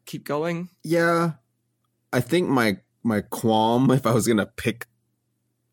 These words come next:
Speaker 2: an issue with this, so ninety-five percent of the comedy is from those,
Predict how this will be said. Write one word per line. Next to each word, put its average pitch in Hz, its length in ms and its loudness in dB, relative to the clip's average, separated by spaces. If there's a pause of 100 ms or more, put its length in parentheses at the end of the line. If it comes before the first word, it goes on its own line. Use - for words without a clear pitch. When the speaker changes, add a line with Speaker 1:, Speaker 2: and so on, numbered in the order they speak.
(300)
Speaker 2:
an 101 140 -8
issue 110 460 2
with 131 180 2
this, 143 300 0 (400)
so 117 580 2 (1400)
ninety-five 127 960 0
percent 98 380 0
of 90 100 -6
the 104 80 -4
comedy 90 760 -6
is 92 280 -4
from 90 680 -4 (460)
those, 95 480 -4